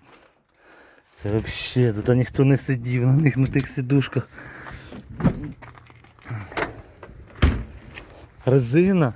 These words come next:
все рідне, все рідне, хоч вона трошечки і потріскалася, ну тут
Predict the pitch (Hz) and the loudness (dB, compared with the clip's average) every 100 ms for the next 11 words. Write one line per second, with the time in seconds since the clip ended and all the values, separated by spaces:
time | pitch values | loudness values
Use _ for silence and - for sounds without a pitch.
0 | - - 147 147 143 160 156 110 110 92 | -6 0 4 6 6 4 2 0 -4 -6
1 | - - 147 131 123 131 110 110 123 123 | -12 -8 -2 0 0 -2 -2 -2 -2 0
2 | 135 139 - 135 123 - 135 120 123 135 | 2 2 0 -2 -4 -8 -8 -6 -6 -2
3 | 156 - 117 110 - 117 127 120 156 | -4 0 0 0 0 2 2 0 -6